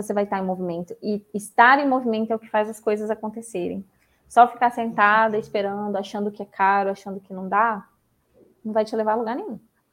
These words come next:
Speaker 1: né?
Speaker 2: Uhum.
Speaker 1: Então,
Speaker 2: Isso mesmo.
Speaker 1: comece onde você tá, use o que você tem, faça o que você pode. Eu tenho certeza que daqui a um tempinho você já vai tá aqui no podcast, fa-, conversando com a Ana ou com a outra moça que eu esqueci o
Speaker 2: A
Speaker 1: nome.
Speaker 2: Camila, aham.
Speaker 1: Com a Camila, vai tá
Speaker 2: Independente.
Speaker 1: conversando
Speaker 2: Ou
Speaker 1: aqui
Speaker 2: vai
Speaker 1: com a
Speaker 2: tá lá na
Speaker 1: Camila.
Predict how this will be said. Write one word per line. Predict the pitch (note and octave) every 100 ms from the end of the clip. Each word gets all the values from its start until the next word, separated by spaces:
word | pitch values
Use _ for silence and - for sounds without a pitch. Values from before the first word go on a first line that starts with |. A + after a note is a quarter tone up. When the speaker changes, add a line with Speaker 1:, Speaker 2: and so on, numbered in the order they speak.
| _ _
Speaker 1:
né? | G3 G#3+
Speaker 2:
Uhum. | G3 G#3 A#3 A3+ E3 D#3+
Speaker 1:
Então, | G3 - G3+ G3 G3+
Speaker 2:
Isso | A3
mesmo. | A3+ -
Speaker 1:
comece | G3 F#3+ A3+ D4
onde | D4
você | D4+ D4+
tá, | C#4+ B3+ C4 C#4+ C#4 _
use | - G#3
o |
que | A#3
você | A3+ A#3 A3
tem, | G#3+ A3
faça | A3 G#3+ A3+ A3+
o |
que |
você | G#3+ G#3+
pode. | A#3 D#3+ E3 E3+
Eu |
tenho | G3+
certeza | G3+ B3+ B3+ B3 B3 C#4 D4 E4
que | D#4+
daqui | B3 B3 C4
a |
um | B3
tempinho | A#3 A#3 A#3 A#3+
você | A#3+
já | A#3
vai | A3+ A3
tá | B3 G4+
aqui | - B3+
no | C4
podcast, | C4+ C4+ A#3 - G#3 A#3+ - C4+ C#4
fa-, | A#3+ G#3+
conversando | A3+ A3 C#4 - A3
com | -
a | G3+
Ana | G#3 A#3 -
ou | A#3 A#3
com | A3+ G#3
a | G3+ F#3+
outra | F#3+ F#3+
moça | F#3 G3 A3+
que | F3+
eu |
esqueci | - F#3+ -
o |
Speaker 2:
A | F#3+
Speaker 1:
nome. | F#3 E3 E3 F3+
Speaker 2:
Camila, | G#3+ B3 C4 A#3
aham. | G#3 G3 F#3+ G#3 C#4
Speaker 1:
Com | -
a | -
Camila, |
vai | A3+ A3
tá |
Speaker 2:
Independente. | G#3+ A3 B3 A3 B3 A#3
Speaker 1:
conversando | A#3 A3+ - B4+
Speaker 2:
Ou |
Speaker 1:
aqui | D5
Speaker 2:
vai | D4
Speaker 1:
com | C#4+
a |
Speaker 2:
tá | C#4 C#4
lá | C#4
na |
Speaker 1:
Camila. | D#4+